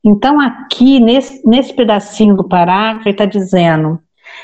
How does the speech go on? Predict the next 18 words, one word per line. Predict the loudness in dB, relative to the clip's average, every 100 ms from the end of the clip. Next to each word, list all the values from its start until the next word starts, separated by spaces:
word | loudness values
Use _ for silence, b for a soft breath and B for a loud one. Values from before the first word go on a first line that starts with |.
| B
que | -2
precisamos | 0 0 0 -2 -2 -2 -4
entender | -4 -2 0 0 0
que | 0
nossos | 0 0 -2 -4 0
filhos | 0 0 -2
são | -2 -2
espíritos, | -4 -10 -6 -2 2 4 4 2 2 0 0 -6 B B B B B -4
que | -2
estão | -2 0 0 2
reencarnando, | 0 0 0 -2 -2 -4 -4 -2 -2 0 0 0 0 0 -2 -10 B B B B
que | -4
são | 0 0 0
filhos | 2 2 2
de | 0
Deus | 2 0 -2 -2
como | -2 0 0
nós, | 2 2 4 2 2 0 0 -2 -6 -16